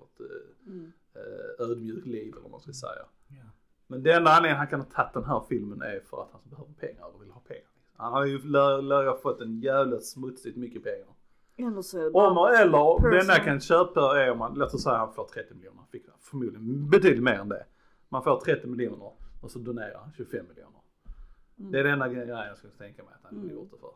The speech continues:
Speaker 1: i så fall. Så att,
Speaker 2: Men
Speaker 1: eh, nej, det var en, eh, det var bara liksom en,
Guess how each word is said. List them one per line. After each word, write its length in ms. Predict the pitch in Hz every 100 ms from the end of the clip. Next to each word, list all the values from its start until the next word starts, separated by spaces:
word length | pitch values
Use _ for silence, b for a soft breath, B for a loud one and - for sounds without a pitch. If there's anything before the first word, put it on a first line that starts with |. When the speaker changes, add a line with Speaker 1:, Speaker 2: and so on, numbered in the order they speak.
| _ _
Speaker 1:
i 100 | 127
så 120 | 120 -
fall. 140 | - _ _ _ _ _ _ _ _ _ _ _ - _ _ _ _ _
Så 260 | - -
att, 180 | 110 -
Speaker 2:
Men 440 | - 143 113 113
Speaker 1:
eh, 180 | 110 113 165
nej, 360 | 175 190 190
det 140 | 175 170
var 160 | 170
en, 120 | 165 165 165 160
eh, 60 | 156
det 100 | 160
var 120 | 151
bara 200 | 156 151
liksom 340 | 143 - 135
en, 500 | 127 123 120 117 -